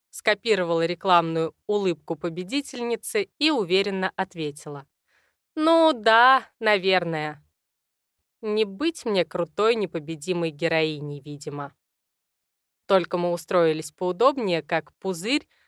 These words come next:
начал медленно вращаться, создавая панорамный обзор. Я рефлекторно подалась назад, спиной вжимаясь в Тейта, и он фыркнул мне в шею. Наверное, с высоты мы выглядели как черный котенок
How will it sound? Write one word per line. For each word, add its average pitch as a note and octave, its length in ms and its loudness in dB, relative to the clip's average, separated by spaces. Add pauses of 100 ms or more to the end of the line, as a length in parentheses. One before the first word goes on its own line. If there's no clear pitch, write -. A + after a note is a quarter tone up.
(140)
начал C#4+ 400 2
медленно A#3 500 2
вращаться, A3+ 680 0
создавая F#3+ 640 2
панорамный F3+ 720 0
обзор. E3 540 -4 (640)
Я D4+ 200 4
рефлекторно A3+ 640 2
подалась F3+ 560 2
назад, F#3+ 420 2
спиной F#3 440 -2
вжимаясь F3+ 560 0
в - 100 -20 (120)
Тейта, F3 480 2 (100)
и A3+ 80 0
он D#4+ 160 6
фыркнул A#3 540 -2
мне F#3 180 -2
в F#3 60 -6
шею. D3 480 -4 (500)
Наверное, A#3+ 580 2
с - 140 -8
высоты G3 480 0
мы G#3 160 0
выглядели F3+ 560 -2
как F3 260 -2
черный E3+ 420 2
котенок G3 580 0